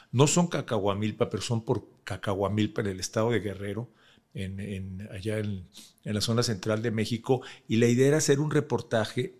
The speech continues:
con un grupo de rescate de cómo se rescata a personas que se quedan atrapadas en una,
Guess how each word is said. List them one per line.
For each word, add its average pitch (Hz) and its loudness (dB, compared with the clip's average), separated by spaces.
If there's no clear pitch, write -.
con 98 0
un 127 2
grupo 139 4
de 113 0
rescate 110 -2
de 110 -2
cómo 135 4
se 120 0
rescata 110 -4
a - -4
personas 107 -4
que - -8
se 101 -6
quedan 107 -6
atrapadas 98 -10
en 98 -12
una, 95 -10